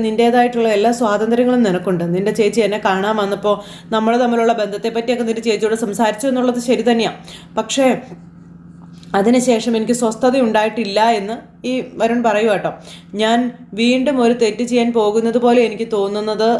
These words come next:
എന്ന് പറഞ്ഞു. എന്നെപ്പോലെ ഒരുത്തിന് വേണ്ടുന്നത് സാമൂഹ്യ ജീവിതമൊന്നും അല്ല, മറിച്ച്, ആ, ഏകാന്തമായൊരു തടവ് ശിക്ഷയാണെന്ന് എൻ്റെ മനസ്സ് തന്നെ പറയുകയാണെന്നൊക്കെ വരുൺ പറയുമ്പം അങ്ങനെ ഒരു ശിക്ഷ സ്വയം വിധിച്ചാൽ നിനക്ക് സ്വസ്ഥത കിട്ടുമോ എന്ന്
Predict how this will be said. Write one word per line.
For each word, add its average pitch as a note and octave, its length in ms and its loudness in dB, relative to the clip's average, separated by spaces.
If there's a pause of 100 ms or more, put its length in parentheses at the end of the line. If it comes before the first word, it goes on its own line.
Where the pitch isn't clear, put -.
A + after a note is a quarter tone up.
(140)
എന്ന് G#3 160 -2
പറഞ്ഞു. F3 260 0 (380)
എന്നെപ്പോലെ G#3 560 2
ഒരുത്തിന് A3 280 0
വേണ്ടുന്നത് G#3 540 -2 (260)
സാമൂഹ്യ A#3 540 0
ജീവിതമൊന്നും A#3+ 560 2
അല്ല, F#3+ 180 0 (220)
മറിച്ച്, F#3+ 460 0 (560)
ആ, G3 80 0 (1080)
ഏകാന്തമായൊരു A#3+ 840 2
തടവ് G#3+ 360 0
ശിക്ഷയാണെന്ന് A3 720 0 (340)
എൻ്റെ G#3+ 220 2
മനസ്സ് A3+ 380 0
തന്നെ A#3+ 200 0
പറയുകയാണെന്നൊക്കെ A3 920 0
വരുൺ G3+ 300 0
പറയുമ്പം G3+ 400 0 (340)
അങ്ങനെ C4+ 320 0
ഒരു C#4+ 100 -2
ശിക്ഷ C#4 220 -4
സ്വയം B3 360 2
വിധിച്ചാൽ A3 400 0 (240)
നിനക്ക് B3+ 260 -2
സ്വസ്ഥത C4 420 2
കിട്ടുമോ B3+ 480 2
എന്ന് G#3+ 240 -2